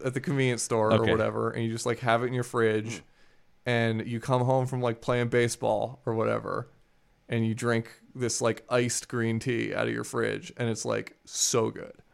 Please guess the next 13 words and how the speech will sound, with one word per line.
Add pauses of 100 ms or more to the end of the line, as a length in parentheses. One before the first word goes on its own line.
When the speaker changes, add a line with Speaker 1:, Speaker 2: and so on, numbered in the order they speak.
(180)
Speaker 2:
Huh. (520)
Speaker 1:
Um, (180)
the
other (220)
is
called
mugicha,
Speaker 2:
Okay.
Speaker 1:
which
is
a
barley
tea.